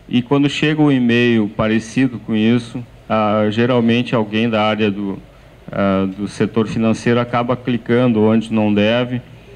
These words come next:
e aí acaba tendo situações como nós tivemos lá no, no Rio Grande do Sul. É, uma das empresas teve um prejuízo num dia apenas de quatrocentos e trinta e oito mil reais. Ou seja, a,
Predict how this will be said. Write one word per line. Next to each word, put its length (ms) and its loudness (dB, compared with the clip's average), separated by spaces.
e 180 2
aí 240 2
acaba 680 0
tendo 240 2
situações 640 -2
como 160 -4
nós 200 2
tivemos 400 2
lá 140 2
no, 240 4
no 180 2
Rio 140 4
Grande 220 2
do 40 -4
Sul. 420 2
É, 420 2
uma 300 2
das 200 0
empresas 580 0
teve 300 0
um 140 2
prejuízo 840 2
num 280 4
dia 260 2
apenas 460 0
de 100 -2
quatrocentos 560 -2
e 60 -2
trinta 320 0
e 80 4
oito 260 2
mil 240 2
reais. 640 0
Ou 80 2
seja, 480 0
a, 540 0